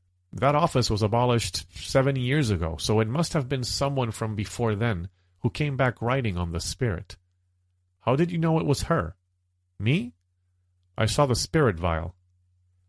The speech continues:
"Worse men than him were in charge of Zakta, and probably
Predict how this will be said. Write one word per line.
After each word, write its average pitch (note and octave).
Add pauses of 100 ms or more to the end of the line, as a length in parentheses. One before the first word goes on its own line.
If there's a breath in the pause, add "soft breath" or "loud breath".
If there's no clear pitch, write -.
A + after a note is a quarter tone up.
(520)
"Worse E3+
men E3+
than C3+
him B2+
were A#2
in G#2
charge A#2
of F#2+
Zakta, G2
and F#2+
probably A2+